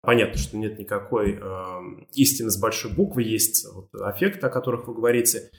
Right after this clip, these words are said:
И есть люди-рабы, есть люди, условно говоря, аристократы. И вот рабская добродетель в том, ну, если можно это назвать, добродетель в том, чтобы работать бесконечно много и как скотина умирать, а добродетель аристократа в том, чтобы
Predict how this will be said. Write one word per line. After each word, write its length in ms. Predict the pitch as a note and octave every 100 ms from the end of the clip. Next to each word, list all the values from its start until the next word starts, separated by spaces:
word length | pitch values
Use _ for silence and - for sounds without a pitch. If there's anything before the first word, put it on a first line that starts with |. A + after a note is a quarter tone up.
| _ _
И 100 | B2+
есть 340 | C3+ A3 A3+
люди-рабы, 760 | E3 F#3+ C#3 B2+ B2 B3 C#4 C4+ - - _
есть 480 | - D#3 G#3+ - -
люди, 300 | C#3 F#3+ C#3+
условно 340 | A#2+ D3+ C#3
говоря, 280 | A2 A#2+ C#3
аристократы. 800 | A#2+ A#2 - G#2+ - F2+ - - _ _
И 40 | A2
вот 180 | A#2+ C#3
рабская 400 | C3+ A2+ - G#2
добродетель 580 | G#2 A#2 A#2 A#2 -
в 100 | -
том, 260 | - G#2+ G2
ну, 240 | C3 G#2+ G2+
если 220 | G2 G#2+
можно 220 | G2+ F#2+
это 80 | -
назвать, 260 | G2+ F#2+ -
добродетель 520 | - G#2+ G2+ - G2
в 100 | -
том, 140 | G#2
чтобы 300 | - - G2+
работать 520 | A2 G3 C4 - - G2+
бесконечно 560 | G2 G#2 G#2 G2 - G2
много 300 | G#2 - - - - - - -
и 80 |
как 180 | - G#2+
скотина 460 | - B2 A#2+ A2 G#2
умирать, 400 | G#2 G#2+ F#2+ -
а 220 | G#2+ G2+ G2+
добродетель 580 | G#2 A#2 A#2+ C3 - -
аристократа 680 | A#2+ A#2+ - C3 G#3 G#3+ -
в 80 |
том, 180 | - D3
чтобы 680 | D3 - C3+ A#2+ A#2 -